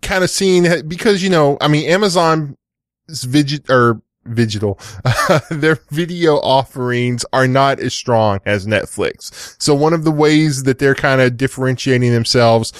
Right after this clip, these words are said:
and it just, you know, to kinda expound the benefits of Prime is you can download something to watch it later. So you don't necessarily have to have a live collection. You can, um, you can click a download button, like especially in the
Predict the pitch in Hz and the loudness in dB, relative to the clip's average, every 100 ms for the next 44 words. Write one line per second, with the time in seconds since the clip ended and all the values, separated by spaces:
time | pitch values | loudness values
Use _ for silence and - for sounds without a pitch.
0 | - - - 170 208 214 190 - 190 - | -20 -12 -2 0 0 -2 -8 -8 -8 -6
1 | 190 165 160 - 156 151 143 127 - - | -2 0 0 0 0 2 2 0 -2 0
2 | 131 135 123 123 123 131 - 113 127 117 | 2 2 0 -2 -2 -4 -4 -4 0 2
3 | 113 120 - 139 123 160 196 - 160 143 | 2 0 0 0 2 0 -2 0 2 2
4 | 131 127 120 127 160 202 156 123 117 117 | 0 -4 -4 0 2 2 4 4 4 4
5 | 120 117 - - _ - - 131 123 127 | 2 0 -10 -20 _ -6 0 0 0 -2
6 | 123 123 120 110 _ _ _ - - 147 | 0 0 -2 -6 _ _ _ -4 0 2
7 | 131 131 127 143 117 127 131 113 - _ | 4 2 0 -4 0 2 2 -2 -8 _
8 | _ - - 131 135 147 160 135 151 151 | _ -4 2 4 4 4 2 0 -2 -2
9 | - 139 151 139 139 123 127 127 - 123 | -2 -2 2 4 4 4 2 0 -2 0
10 | 127 120 120 113 120 - 120 110 107 - | 0 2 2 2 0 -2 0 0 0 0
11 | 120 113 - - - 120 127 - 135 123 | -2 -2 -6 -16 -10 0 0 0 0 2
12 | 120 120 123 117 120 117 113 110 131 127 | 2 2 0 2 2 4 2 -2 -4 -2
13 | - 139 135 131 139 135 120 123 120 120 | 0 0 2 2 4 2 2 2 2 2
14 | 120 113 117 - 127 - 123 113 110 | 2 0 -2 -4 -4 -2 -2 0 0